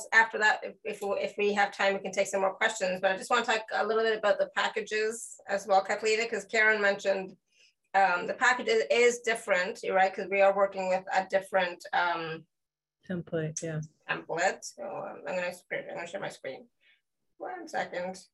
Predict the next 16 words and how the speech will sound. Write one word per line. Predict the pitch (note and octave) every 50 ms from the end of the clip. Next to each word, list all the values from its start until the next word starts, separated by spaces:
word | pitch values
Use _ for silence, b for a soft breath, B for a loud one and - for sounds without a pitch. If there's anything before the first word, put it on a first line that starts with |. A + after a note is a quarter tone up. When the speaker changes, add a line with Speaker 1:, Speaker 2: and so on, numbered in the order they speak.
| _ -
Speaker 1:
Kathleen | - - - G#3 F#3+ F#3 F#3 F#3
four. | - G3+ F#3+ F#3 F3 D#3 - - - _ _ _
<laughs> | - - - -
Hold | D4+ - - - C4+ - - - A#3 - - G#3 G#3 G3
on. | F#3 E3+ - - - - B B B B B B -
Let | G3
me | F#3+ G3+
type | - - G3+ F#3 F#3+ -
the | - G3 F#3+ F#3 - - _ _ _ _ _ _ _ _ _ _ _ _ _ _ _ - F3+
link | G#3 A3 G#3 G3+
in | G3 F#3
the | F3+
chat | F3+ - G#3 G3 G3 F#3
as | F3+ F3 F3
well. | F3+ E3+ F3 G3 A#3+ C#4+ D#4 D#4+ - - - -
A | - G3 G#3+ A#3 A#3+ A3+ A3 - - - - - - -